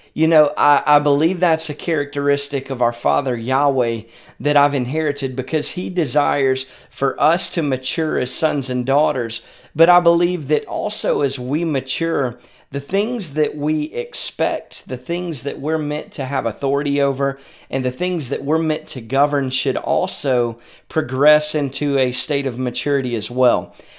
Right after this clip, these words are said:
I'm reminded of a quote from Apostle F. Nolan Ball, who established, uh, his ministry in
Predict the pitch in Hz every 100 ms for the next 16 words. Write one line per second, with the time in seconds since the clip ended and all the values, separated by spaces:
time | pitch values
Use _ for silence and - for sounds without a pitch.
0 | - - 180 180 160 170 - 240 208 160
1 | 131 131 - 156 143 131 135 - - 147
2 | 139 135 135 127 - 156 151 - 131 -
3 | 143 170 160 165 160 147 127 120 117 107
4 | 101 - _ _ _ - 160 147 - 135
5 | - 156 147 147 143 139 - - - 135
6 | 127 117 95 131 156 135 147 147 143 -
7 | 147 143 139 120